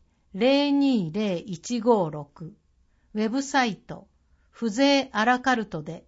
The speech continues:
検索。障害者等の方に対する軽自動車税、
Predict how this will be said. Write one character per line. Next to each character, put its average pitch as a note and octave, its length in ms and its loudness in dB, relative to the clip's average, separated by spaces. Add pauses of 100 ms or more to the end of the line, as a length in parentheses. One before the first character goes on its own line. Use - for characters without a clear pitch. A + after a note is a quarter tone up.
検 F3 280 -4
索。 D#3+ 440 -12 (2250)
障 E4 380 0
害 D#4+ 180 0
者 G3 200 -6
等 A#3+ 240 -2
の E3+ 160 -2
方 F3+ 260 -6
に F3 140 -4
対 E3+ 260 -8
す E3+ 180 -14
る D#3+ 220 -12 (320)
軽 C#4+ 300 -2
自 B3+ 180 -2
動 C4 240 2
車 B3 220 -2
税、 E3 340 -10